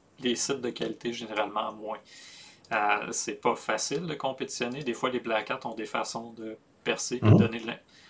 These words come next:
Speaker 1: on est en contexte en ce moment, là, avec la guerre qui se passe dans, dans, ailleurs sur la planète, euh, qu'il y a beaucoup de désinformation, puis il y a beaucoup de sites web qui vont reprendre cette mauvaise information-là, qui vont faire en sorte que,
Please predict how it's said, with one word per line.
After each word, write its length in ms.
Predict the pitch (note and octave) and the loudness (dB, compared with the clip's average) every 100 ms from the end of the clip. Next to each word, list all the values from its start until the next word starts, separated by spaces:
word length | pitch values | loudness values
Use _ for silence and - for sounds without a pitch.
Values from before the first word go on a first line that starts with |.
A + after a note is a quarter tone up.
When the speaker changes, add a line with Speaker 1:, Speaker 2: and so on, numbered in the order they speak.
| - | -2
Speaker 1:
on 120 | C3 | 4
est 40 | D#3 | 4
en 100 | D#3+ | 6
contexte 420 | C#3+ C3+ D3+ - | 4 6 4 2
en 120 | C#3 | 0
ce 120 | - | 2
moment, 220 | B2+ A#2+ C#3 | 0 2 2
là, 160 | B2 | 2
avec 220 | A#2 A2 | 2 0
la 120 | A#2 A2 | 0 0
guerre 240 | A#2 A#2 | -2 -2
qui 160 | - A2+ | -8 -12
se 100 | - | -2
passe 260 | A#2+ A2+ | 0 0
dans, 420 | A2+ G#2+ G#2+ G#2+ G#2+ A#2 | -4 -6 -8 -8 -12 -10
dans, 380 | A2+ A2 A#2+ - _ _ _ _ _ - | -10 -10 -12 -16 _ _ _ _ _ 0
ailleurs 320 | A#2+ A2+ A#2+ | 2 2 0
sur 100 | A#2+ | 0
la 60 | A#2+ | -2
planète, 320 | A2+ A#2 C3+ - - - - - | -2 -4 -6 -8 -18 -16 -12 4
euh, 220 | A#2 A2 A2 G#2 G2 - - - _ - | 6 8 6 6 2 -6 -18 -20 _ -4
qu'il 340 | A#2+ A#2 A2+ | 0 2 2
y 60 | A2 | 0
a 60 | G#2+ | -2
beaucoup 240 | A#2 - | -4 -6
de 60 | B2 | -4
désinformation, 640 | A2+ A2 A#2 A2 - B2+ - | -2 2 2 2 -4 -6 -8
puis 140 | A#2+ | -6
il 60 | G#2+ | -2
y 60 | |
a 80 | A#2 | -2
beaucoup 420 | - A#2+ A2+ B2 | -2 -4 -2 -4
de 60 | A2+ | -4
sites 240 | - A2+ | -4 -2
web 160 | A#2+ A#2+ | 0 -2
qui 80 | A#2 | -2
vont 180 | G#2 G#2+ | -4 -2
reprendre 380 | G#2 A#2 A2+ | 0 -2 -4
cette 180 | - A#2 | -4 -6
mauvaise 260 | A2+ A2 G#2+ | -4 -4 -4
information-là, 720 | A2 A2 G#2 A2 - G#2 A2 | -4 -4 -4 -8 -8 -6 -6
qui 100 | A2+ | -8
vont 200 | - A2 - - | -8 -10 -10 -6
faire 300 | - A#2+ A2 | 0 2 0
en 80 | |
sorte 260 | G#2 A#2+ | -2 -4
que, 80 | - | -4